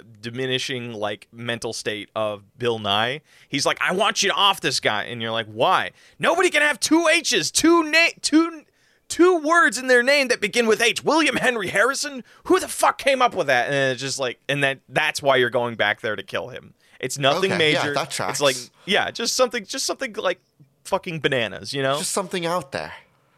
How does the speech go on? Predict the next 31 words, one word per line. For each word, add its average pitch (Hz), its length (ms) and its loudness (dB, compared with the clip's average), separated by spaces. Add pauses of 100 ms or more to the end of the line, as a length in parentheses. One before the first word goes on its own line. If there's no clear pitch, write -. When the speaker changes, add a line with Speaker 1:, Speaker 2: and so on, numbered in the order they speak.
Speaker 1:
Okay, 196 300 0 (480)
that's 165 240 0
our 294 120 4
game. 254 380 0 (140)
I 165 100 2
think 190 220 -4
that's 147 220 0
a 180 40 2
game 143 300 -2
for 123 100 -12
this 104 220 -10
week. 98 180 -18 (100)
Kill 180 200 0
Speaker 2:
That's 175 240 4
Speaker 1:
Nye, 135 180 4
Speaker 2:
a - 40 -2
game. 285 300 0
Speaker 1:
the 135 60 -4
science 233 300 0
Speaker 2:
Kill 294 220 0
Nye, 311 100 0
Speaker 1:
guy. 311 80 0
Speaker 2:
the 320 140 -4
science 330 520 -2
guy. 80 360 -8 (340)
Speaker 1:
Are 139 80 -2
we 123 100 -6
ready 123 180 0
for 123 120 -14
patch - 320 -16
notes? - 400 -20